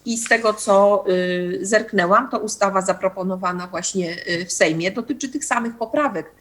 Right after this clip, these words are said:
Więc ja myślę, że również na, y, na tym naszym zespole, y, też to popieraliśmy, bo uważamy, że jeśli ktoś chce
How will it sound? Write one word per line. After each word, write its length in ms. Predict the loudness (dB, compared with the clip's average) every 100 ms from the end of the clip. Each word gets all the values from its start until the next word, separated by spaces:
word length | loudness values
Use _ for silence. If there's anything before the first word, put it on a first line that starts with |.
| _ _ 2
Więc 340 | 2 2 -8 0
ja 200 | 2 2
myślę, 400 | -2 -4 -6 -2
że 400 | 2 4 2 0 -8 _ -4
również 440 | -2 0 0 -2
na, 440 | -4 0 0 -2 -2
y, 260 | -2 -2
na 140 | -2 -4
tym 160 | 0
naszym 280 | -2 -2 -2
zespole, 720 | -4 -4 0 2 6 4 2 -2 -2
y, 140 | -2 0
też 160 | -2
to 120 | 2 0
popieraliśmy, 920 | 2 2 2 2 0 -6 -6 -4 -6 -12 _ _
bo 100 | -2
uważamy, 520 | 0 0 2 0 0
że 140 | 0 0
jeśli 340 | 0 -2 -10 -12 _ _ 0
ktoś 240 | 2 0
chce 400 | -10 2 4 4